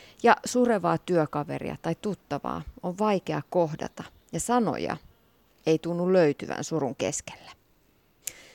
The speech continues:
Suru syö voimia ja se ei näy ulospäin,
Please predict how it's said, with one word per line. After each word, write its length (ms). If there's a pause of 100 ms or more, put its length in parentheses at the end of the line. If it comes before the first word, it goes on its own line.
(260)
Suru 360
syö 360
voimia 420
ja 140 (120)
se 220
ei 200
näy 260 (120)
ulospäin, 680